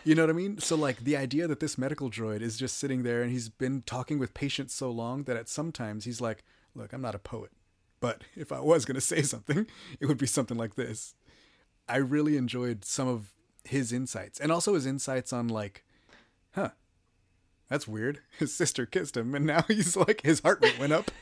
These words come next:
<laughs> Like, that was a little like, uh, uh. Oh, God, he didn't say sister, but,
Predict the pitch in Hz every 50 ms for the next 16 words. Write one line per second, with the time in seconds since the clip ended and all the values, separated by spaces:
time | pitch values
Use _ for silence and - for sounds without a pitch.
0 | - - 262 - - - - - - 269 240 - - 262 226 - - 254 254 226
1 | - 294 294 285 233 - 247 247 247 185 370 370 - - - 170 - - - 226
2 | 254 220 180 156 175 170 185 175 147 156 156 156 151 143 139 131 127 120 - -
3 | - 208 190 - _ _ _ _ - 262 277 247 240 - _ _ _ _ _ _
4 | _ _ - - - 127 123 - 147 131 - - 156 156 143 127 113 - 120 113
5 | 107 - 127 113 - - 104 101 95 104 98